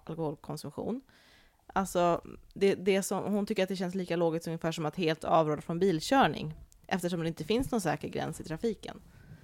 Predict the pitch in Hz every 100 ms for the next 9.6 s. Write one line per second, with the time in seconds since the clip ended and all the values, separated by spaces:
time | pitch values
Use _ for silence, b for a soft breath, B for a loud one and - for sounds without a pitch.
0 | b b _ - 170 - - - - 185
1 | 185 185 180 - 196 196 196 196 202 -
2 | 190 180 156 185 - 165 - 156 156 165
3 | 151 151 185 190 - - 233 202 - -
4 | - 160 165 160 - - 160 160 - 151
5 | 143 160 156 B B - 196 196 190 -
6 | 208 190 - - 196 190 185 180 156 175
7 | 160 160 180 - - 147 - - 208 208
8 | 208 214 202 202 190 190 180 - 170 170
9 | - 180 165 165 - 143